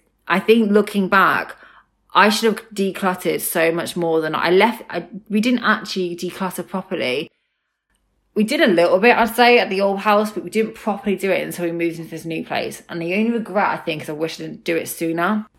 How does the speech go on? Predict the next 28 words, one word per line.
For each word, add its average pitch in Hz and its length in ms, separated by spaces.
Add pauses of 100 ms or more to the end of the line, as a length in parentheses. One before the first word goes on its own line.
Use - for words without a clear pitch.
because 196 360
these 254 300
things 196 380
on 175 180
a 170 60
subconscious 190 840
level 160 600 (440)
really 180 840 (200)
have 156 520
an 160 140
impact. - 640 (340)
Like, 143 300 (100)
you 220 240
might 214 220
think 185 260
just - 160
that - 260
buying 180 500
that 180 280
little 190 300
motivational 202 580
frame 165 340
is 160 140
doing 165 260
nothing, 123 640 (640)
but 160 560 (960)
over 233 300
time, 180 800